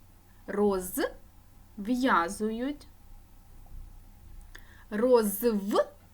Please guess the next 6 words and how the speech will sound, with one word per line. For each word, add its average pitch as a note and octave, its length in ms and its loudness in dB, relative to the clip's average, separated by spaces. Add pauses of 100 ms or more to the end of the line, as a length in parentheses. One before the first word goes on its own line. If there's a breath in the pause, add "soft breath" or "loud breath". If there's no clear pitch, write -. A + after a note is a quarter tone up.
(260)
апостроф - 680 -6 (580)
залишається G#3 640 -6
з G#3 60 -12
попередньою G#3 580 -8
буквою. G#3 520 -10 (240)
Язують. G#3+ 920 -4